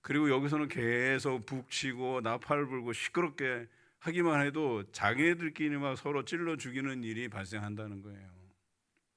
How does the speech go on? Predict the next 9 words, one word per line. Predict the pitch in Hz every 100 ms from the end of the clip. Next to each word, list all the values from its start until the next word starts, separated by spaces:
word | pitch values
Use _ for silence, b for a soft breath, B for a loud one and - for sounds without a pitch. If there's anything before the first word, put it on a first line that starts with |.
| _ _ b b b b
그런데 | - 123 113 117 113 113 - b -
정말로 | 120 135 165 156 151 147 143 143
이런 | 135 143 139
일들이 | 123 113 113 107
일어났다는 | 107 107 101 110 104 101
거예요. | 101 98
여러분, | - 127 139 151
이 | 147 160
전쟁이 | 131 143 139 147 143 175 196